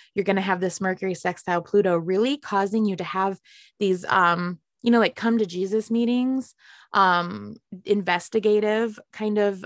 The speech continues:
um, energy that's gonna help you transform, maybe hitting a wall in certain areas of relationships and having to speak up about it,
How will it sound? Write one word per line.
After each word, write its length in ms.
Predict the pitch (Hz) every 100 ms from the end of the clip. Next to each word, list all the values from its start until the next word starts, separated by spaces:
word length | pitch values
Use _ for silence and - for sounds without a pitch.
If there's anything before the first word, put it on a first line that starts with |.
| -
um, 360 | 190 180 185 185
energy 460 | 196 202 208 214 220
that's 200 | 190 170
gonna 160 | 196
help 300 | 175 175 202
you 140 | 196 208
transform, 960 | - 196 185 175 - 175 170 202 285 320 - - -
maybe 260 | 202 220
hitting 360 | 208 - 214 220
a 60 | 185
wall 460 | 170 151 160 226
in 140 | 240 196
certain 360 | 185 180 185
areas 460 | 175 180 180 180 180
of 100 | 175
relationships 800 | 170 160 165 - 196 214 214 185
and 120 | 165
having 440 | 160 165 165 175
to 60 | 170
speak 280 | - 180 165
up 140 | 160
about 380 | 180 190 185 190
it, 180 | 208